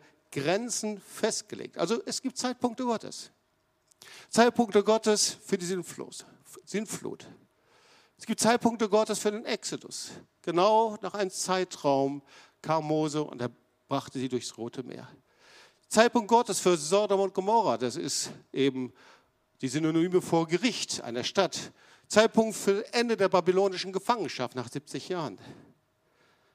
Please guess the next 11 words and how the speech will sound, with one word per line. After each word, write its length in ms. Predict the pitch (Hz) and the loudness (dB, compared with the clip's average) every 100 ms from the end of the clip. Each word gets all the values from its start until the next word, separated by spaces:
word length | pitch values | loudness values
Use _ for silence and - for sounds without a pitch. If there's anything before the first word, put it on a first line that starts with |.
| _ _ _ | _ _ _
Es 80 | - | -8
gab 240 | 147 - | -2 -2
Zeitpunkt 400 | - 170 170 185 | 0 0 2 0
Gottes 540 | 175 208 185 147 - - _ _ _ _ | 4 2 2 0 -2 -8 _ _ _ _
für 500 | - - 151 151 160 165 | -8 0 2 2 0 -4
Nehemia 580 | 156 151 220 302 220 143 | -4 -2 0 0 2 2
und 140 | 135 | 0
Zeitpunkt 480 | - 139 147 156 151 | -4 -4 -4 -6 -8
Gottes 280 | 143 156 147 | -8 -8 -14
für 220 | - 165 | -8 -8
Jesus. 640 | 190 214 - - - - | -8 -12 -14 -16 -14 -14